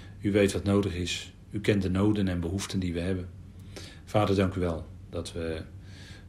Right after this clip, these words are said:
alles met u mogen bespreken. In gebed bij u mogen brengen. U mogen danken voor zoals u het uitwerkt. Vader, daar dank u voor. In de machtige naam van uw geliefde Zoon, onze Heere Christus Jezus.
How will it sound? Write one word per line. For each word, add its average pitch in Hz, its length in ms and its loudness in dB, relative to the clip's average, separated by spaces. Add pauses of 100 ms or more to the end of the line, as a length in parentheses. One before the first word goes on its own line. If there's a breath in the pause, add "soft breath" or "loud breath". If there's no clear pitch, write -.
(100)
alles - 540 2 (280)
met 90 200 -2
u 123 120 4
mogen 92 300 4
bespreken. - 640 -4 (560 loud breath)
In 92 160 -6
gebed 107 400 6
bij 90 180 0
u 104 100 -2
mogen 82 260 -2
brengen. 78 280 -8
U 82 60 -2
mogen 85 320 -4
danken 98 420 4 (500 loud breath)
voor 90 200 -4
zoals 82 320 -4
u 107 100 0
het 98 140 -2
uitwerkt. 90 600 -8 (480 loud breath)
Vader, 95 300 4
daar 85 140 0
dank 98 240 4
u 90 80 -4
voor. 80 320 -6 (140)
In 92 140 -6
de 85 60 -2
machtige 101 340 0
naam 85 240 -2
van 85 120 -4
uw 80 140 -4
geliefde 92 400 -4
Zoon, 78 280 -4 (560 loud breath)
onze 113 280 4
Heere 87 360 0
Christus 90 360 -2
Jezus. 76 580 -8